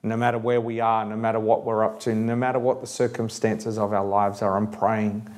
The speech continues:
that there would just be a release and a revelation that you're with us right now, right here and now,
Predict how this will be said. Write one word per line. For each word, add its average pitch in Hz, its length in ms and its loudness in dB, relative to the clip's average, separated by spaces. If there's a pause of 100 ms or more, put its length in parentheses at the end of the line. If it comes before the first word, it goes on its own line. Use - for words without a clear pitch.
(520)
that 220 140 -8
there 123 120 2
would 127 160 2
just 127 240 -4
be 127 120 2
a 117 60 4
release 113 1040 0 (840)
and 123 120 -6
a 127 40 -2
revelation 107 1000 0 (1400)
that - 160 -10
you're 120 160 0
with 107 320 0
us - 560 -8 (920)
right 113 320 2
now, 98 380 -4 (1900)
right 104 240 0
here 110 240 0
and 104 180 0
now, 90 340 -6